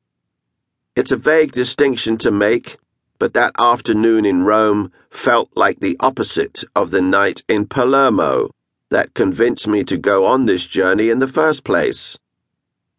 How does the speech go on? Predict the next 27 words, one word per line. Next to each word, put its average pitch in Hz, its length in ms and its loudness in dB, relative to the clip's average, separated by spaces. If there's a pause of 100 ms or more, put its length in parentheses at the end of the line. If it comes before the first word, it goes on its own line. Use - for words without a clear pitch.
(140)
You 104 160 0
could 131 160 0
walk 139 360 0
within 120 280 2
a 104 80 2
mile 110 500 2 (100)
of 95 140 0
a 90 80 2
Lazio 95 640 0
home 95 380 -2
game 101 460 0 (100)
on 110 160 2
a 95 60 0
Sunday 87 400 0
afternoon 92 720 0 (340)
and 95 200 0
not 151 220 2
have 120 360 -2
much 104 320 0
idea 98 640 0 (300)
that - 160 -2
there's 104 200 0
even 110 300 0
a 98 80 2
match 107 440 -2
taking 113 440 -2
place. 120 640 -4